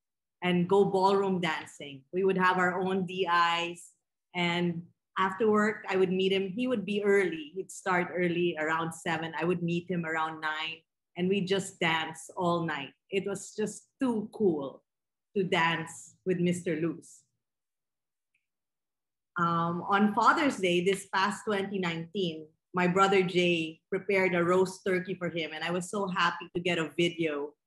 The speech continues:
message sent by his daughter, Luisa. Also, when Luisa showed him the invitations to the National Museum exhibit, he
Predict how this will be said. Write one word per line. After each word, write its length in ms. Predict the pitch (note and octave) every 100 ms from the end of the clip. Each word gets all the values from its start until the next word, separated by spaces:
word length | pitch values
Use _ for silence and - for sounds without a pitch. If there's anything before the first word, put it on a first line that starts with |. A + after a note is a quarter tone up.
| _ -
message 640 | F3+ F3 F3 F3 F3 -
sent 320 | - F#3+ F3 -
by 140 | E3+
his 220 | E3+ E3
daughter, 280 | E3+ E3+ F3+
Luisa. 640 | D#3+ D3+ D#3 - - C#3+ C#3 _ _ _ _ _ _ _ _ _ _ _ -
Also, 760 | F3+ F#3+ - G3+ G3 F#3+ - _ _
when 520 | F#3+ F#3 F3 F3 E3+ F3
Luisa 800 | F#3 G#3 G3+ G3+ F#3 F3+ F3+ - -
showed 340 | - G3 F#3+
him 280 | F3 F#3 F3+
the 120 | F#3+
invitations 880 | F3+ F3+ F3+ F3+ F3+ G3+ F3 F3 F3 G3
to 60 |
the 480 | F3 E3 D#3+ D#3 D3 _ _ _ _ F3
National 420 | E3+ F3 G3+ F3
Museum 540 | F3 F3 F3 G3 F3+
exhibit, 580 | E3 - F3 E3 D#3+ - _ _ _ _ _
he 380 | B3+ B3 A#3 A3